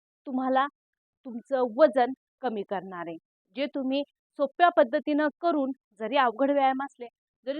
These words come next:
तुम्ही सोप्या पद्धतीनं करून तुमचं वजन कमी करू शकता. जे तुम्हाला एकवीस दिवसात दहा किलो वजन कमी करायचंय, तर ते आजच्या व्हिडिओमधले व्यायाम करून नक्की होणार आहे.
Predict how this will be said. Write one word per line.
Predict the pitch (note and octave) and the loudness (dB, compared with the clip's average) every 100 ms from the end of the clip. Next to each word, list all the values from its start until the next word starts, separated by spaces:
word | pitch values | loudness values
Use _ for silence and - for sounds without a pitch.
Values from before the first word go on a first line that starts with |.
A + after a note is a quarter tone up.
| C#4+ | -8
तुम्ही | C4+ D#4+ | -6 -6
सोप्या | - - B3+ - E4 D#4+ | -6 -8 -8 -4 -4 -2
पद्धतीनं | C4+ C#4 - C4+ C4 - | -2 -2 -2 -6 -6 -4
करून | B3 G#3+ A3 _ _ _ _ | -4 -4 -10 _ _ _ _
तुमचं | A#3 G#3+ B3 A#3 | -16 -10 -6 0
वजन | A#3+ G#3+ G#3 - _ - | 2 2 -2 -8 _ -12
कमी | G3+ F3+ | -10 -8
करू | F3+ F3+ | -8 -8
शकता. | - - F#3 F3 _ - | -14 -16 -18 -20 _ -12
जे | E4 E4+ | -8 -2
तुम्हाला | D#4 D#4 - | 0 0 -4
एकवीस | A#3 - D4+ | -8 -6 -6
दिवसात | C4+ - C4+ G#3 | -6 -4 -6 -8
दहा | A3 C4 C#4 | -8 -6 -4
किलो | C#4+ B3 | 0 0
वजन | G#3+ G#3+ A#3 - | 0 -4 -6 -8
कमी | A3 B3 | -10 -6
करायचंय, | A#3 G#3 G#3 A3+ G#3 _ _ - | -4 -4 -6 -12 -20 _ _ -16
तर | C#4+ | -6
ते | D#4 | -2
आजच्या | D#4+ - - D4+ C#4+ | -2 -4 -10 -6 -4
व्हिडिओमधले | B3+ B3+ B3 A#3+ G3+ A#3 F#3+ | -2 0 0 -2 -4 -6 -2
व्यायाम | G3 A#3+ C4 - | 0 0 -2 -8
करून | A#3 A#3 G#3 | -10 -10 -16
नक्की | F#3+ _ A3+ | -18 _ -16
होणार | F#3+ F#3+ F3+ | -16 _ -12
आहे. | F#3 | -10